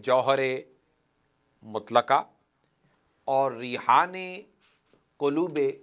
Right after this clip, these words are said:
खलाइक थे। आपका रियाजत व मुजाहिदा आपके साथ ही मखसूस है और अपने वक्त के आलम फरजाना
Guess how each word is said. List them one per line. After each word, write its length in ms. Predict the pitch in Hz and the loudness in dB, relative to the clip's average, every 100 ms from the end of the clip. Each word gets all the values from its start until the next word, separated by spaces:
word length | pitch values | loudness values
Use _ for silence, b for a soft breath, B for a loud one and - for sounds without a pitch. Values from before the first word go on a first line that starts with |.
| - | -14
खलाइक 420 | - 120 110 95 _ | -2 0 2 -2 _
थे। 120 | _ _ _ _ _ _ _ _ _ _ _ _ _ _ _ _ _ _ _ _ 135 | _ _ _ _ _ _ _ _ _ _ _ _ _ _ _ _ _ _ _ _ 8
आपका 420 | 151 170 - 156 | 8 8 -4 -4
रियाजत 600 | 127 139 156 170 190 185 196 | 0 4 4 2 -6 -6 -6
व 180 | 196 160 | -6 -8
मुजाहिदा 680 | 127 117 143 147 120 113 123 117 - _ _ _ _ _ _ _ _ _ _ - | -12 0 2 2 0 0 2 2 -6 _ _ _ _ _ _ _ _ _ _ 2
आपके 380 | 139 160 - 139 | 4 4 0 -6
साथ 260 | - 143 165 | 4 4 4
ही 140 | 156 156 156 113 | -4 -14 -16 -14
मखसूस 500 | 113 - - 147 - | -14 -14 -16 -14 -12
है 120 | 101 - _ _ _ _ _ _ _ _ _ - | -14 -16 _ _ _ _ _ _ _ _ _ 0
और 100 | 131 | 2
अपने 260 | 131 - 127 117 | 0 -2 -4 2
वक्त 300 | 185 - - | 0 0 -12
के 180 | 160 151 156 - 123 | -6 -4 -6 -4 0
आलम 340 | 139 143 135 135 135 - | 0 0 -6 -10 -14 -16
फरजाना 600 | - 120 - 120 131 127 | -6 -6 0 0 0 -4